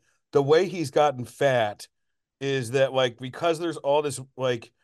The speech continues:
all the center of gravity it is, is in his tummy, it's harder for people to do spots with him. Like, it's easy, easier for people to do spots with Otis because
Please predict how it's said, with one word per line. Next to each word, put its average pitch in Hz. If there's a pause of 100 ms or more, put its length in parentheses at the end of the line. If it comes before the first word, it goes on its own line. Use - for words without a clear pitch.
(260)
all 175
the 180
center 180
of 131
gravity 143
it 120
is, 117
is 127
in 131
his 113
tummy, 156 (400)
it's 151
harder 160
for 160
people 147
to 139
do 131
spots 127
with 160
him. 156 (280)
Like, 143
it's -
easy, 196 (160)
easier 233
for 202
people 185
to 170
do 165
spots 147
with 127
Otis 131 (280)
because 131